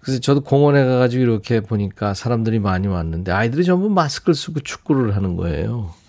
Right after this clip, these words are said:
어른으로서 뭐 제가 잘못한 건 아닌데 뭔가 하여튼 좀 잘못한 것 같고, 네, 그랬습니다.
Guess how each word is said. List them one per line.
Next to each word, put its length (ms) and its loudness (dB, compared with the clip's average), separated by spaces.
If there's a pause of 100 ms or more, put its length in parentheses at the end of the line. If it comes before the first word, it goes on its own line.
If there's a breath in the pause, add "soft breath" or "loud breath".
(800 loud breath)
어른으로서 1080 2
뭐 100 0
제가 300 2
잘못한 520 2
건 140 2
아닌데 640 -2
뭔가 320 -2
하여튼 240 -4
좀 220 0
잘못한 580 -2
것 60 4
같고, 580 -2 (460 loud breath)
네, 160 -6
그랬습니다. 640 -8